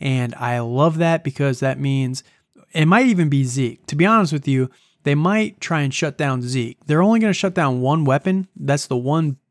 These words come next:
benefit of being the Cowboys. They have so many freaking weapons, you can't stop them. Uh, but it's either gonna be Amari or it's gonna be Zeke.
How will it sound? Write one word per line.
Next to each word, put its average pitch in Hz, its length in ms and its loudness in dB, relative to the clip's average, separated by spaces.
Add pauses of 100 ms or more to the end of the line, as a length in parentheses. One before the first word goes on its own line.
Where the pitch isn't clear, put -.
benefit 143 580 -4
of 127 100 -8
being 135 180 0
the 117 80 -4
Cowboys. 147 560 -2 (380)
They 139 120 0
have 123 200 -2
so - 260 -6
many 131 220 -2
freaking 131 380 -6
weapons, 135 520 -4
you 131 140 -4
can't 127 340 -6
stop - 360 -4
them. 165 240 -2 (360)
Uh, 123 240 0 (100)
but 135 300 0 (160)
it's 143 320 -2
either 240 220 4
gonna 190 220 4
be 143 200 2
Amari 190 540 2
or 165 120 2
it's 143 120 -4
gonna 160 180 -2
be 139 160 2
Zeke. 123 440 -2